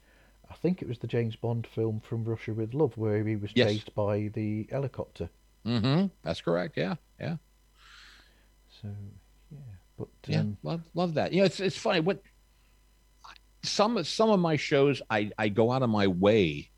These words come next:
Speaker 2: to try to find certain types of snapshots. Uh,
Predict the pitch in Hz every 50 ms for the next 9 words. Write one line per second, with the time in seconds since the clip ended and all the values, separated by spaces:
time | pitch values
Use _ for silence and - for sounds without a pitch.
0 | _ - 87 85 - - 110 107 104 98 90 - - 95 90 90 90 90 87 87
1 | 85 - - - - - - 117 107 82 92 101 95 95 - - - - 92 92
2 | - - - 78 - - - 80 69 - - - - 73 - - - _ - -
3 | - - _ _ - 80 78 78 78 78 76 76 73 76 73 73 73 73 73